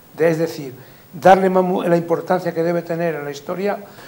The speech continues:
lo que ocurrió durante esos años, especialmente la guerra y los primeros años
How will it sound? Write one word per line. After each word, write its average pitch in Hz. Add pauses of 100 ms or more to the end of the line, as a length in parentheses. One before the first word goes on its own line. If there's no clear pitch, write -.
(120)
lo 156
que 147
ocurrió 156
durante 135
esos 131
años, 123 (300)
especialmente 156
la 135
guerra 170 (400)
y 143
los 143
primeros 165
años 175